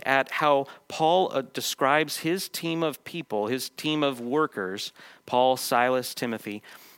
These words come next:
as parents in the gospel, that they were like, as he calls himself, a loving mother or a loving father, and how this is not just some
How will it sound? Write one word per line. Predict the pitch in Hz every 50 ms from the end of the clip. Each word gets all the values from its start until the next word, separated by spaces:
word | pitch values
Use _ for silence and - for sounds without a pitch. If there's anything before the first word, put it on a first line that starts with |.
| _ -
as | - 143 143 139 127 - - _ _ -
parents | - - 170 165 170 131 104 90 90 - - - - - - _ _ _ _ _ _
in | - 131 131 127
the | 120
gospel, | 110 123 117 117 117 117 - - - 98 92
that | 104 120 120 -
they | 151 160 165
were | 156 151 147
like, | 143 143 143 143 139 - - -
as | 123 127 120 -
he | - - 165 160
calls | 139 - 143 143 139 143 - -
himself, | 131 120 - - 123 113 107 - - - - - - -
a | 127
loving | 120 120 131 135 135 131 139 123 123 120
mother | 127 135 135 107 110 98 98 92 - - - - - -
or | - 123 123
a | 120
loving | 117 117 123 123 117 117 117 113 110 107 101
father, | - - - 131 123 127 123 110 104 95 92 - - - - -
and | - 143 147
how | 143 165 180
this | 160 175 202 - 214
is | 190 151 -
not | 160 170 180 190 -
just | 151 165 160 - -
some | - 165 143 139 139 139